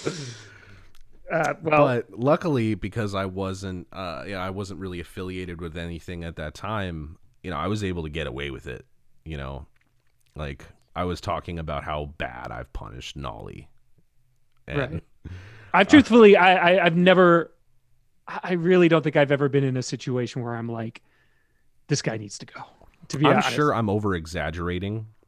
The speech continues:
Speaker 1: Anybody. I mean, obviously, like,
Speaker 2: Yeah.
Speaker 1: you know, uh,
Speaker 2: But, I mean, uh, we met for a brief moment, I believe.
Speaker 1: What band was I in at the time? Sky Eats?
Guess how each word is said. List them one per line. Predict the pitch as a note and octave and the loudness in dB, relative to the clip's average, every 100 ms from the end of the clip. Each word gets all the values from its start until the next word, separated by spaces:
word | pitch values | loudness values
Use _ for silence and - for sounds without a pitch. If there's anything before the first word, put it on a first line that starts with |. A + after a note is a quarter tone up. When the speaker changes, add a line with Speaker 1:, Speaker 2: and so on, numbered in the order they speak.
| _ _ _ _ _ _ | _ _ _ _ _ _
Speaker 1:
Anybody. | A3+ C#4 A3 D3+ A2+ B2+ | 4 6 8 6 2 2
I | |
mean, | E3+ D#3 | 4 6
obviously, | D#3 C#3+ B2+ C3+ B2 A2+ | 4 4 0 -2 -2 -6
like, | B2+ G#2+ G2 | -10 -12 -8
Speaker 2:
Yeah. | E2+ A1 G#1 | -8 -10 -14
Speaker 1:
you | - - - - D3+ | -20 -20 -20 -12 -6
know, | |
uh, | C3 B2+ - _ _ _ _ _ | -4 -4 -8 _ _ _ _ _
Speaker 2:
But, | F#2 E2 E2 - | -6 -6 -8 -8
I | F#2+ | -6
mean, | G2+ F#2+ F2+ F2 | -4 -4 -6 -10
uh, | - - - | -14 -18 -14
we | G2+ G#2+ A2 | -8 -6 -4
met | A#2 - | -4 -4
for | G#2 | -6
a | E2 | -6
brief | E2+ E2+ D#2+ - | -6 -8 -8 -10
moment, | D2+ C2+ - - _ - - _ | -12 -12 -16 -20 _ -20 -20 _
I | - | -10
believe. | - D#2+ | -6 -2
Speaker 1:
What | D#3+ | -2
band | D3+ E3 F3 | 0 0 0
was | E3 | 0
I | G3 | -2
in | G3+ - - | -4 -10 -16
at | E3+ | -14
the | F3+ | -10
time? | G3+ G3+ - _ _ _ _ | -10 -10 -14 _ _ _ _
Sky | _ D3+ D3+ | _ -6 -4
Eats? | G3 - - | -6 -12 -20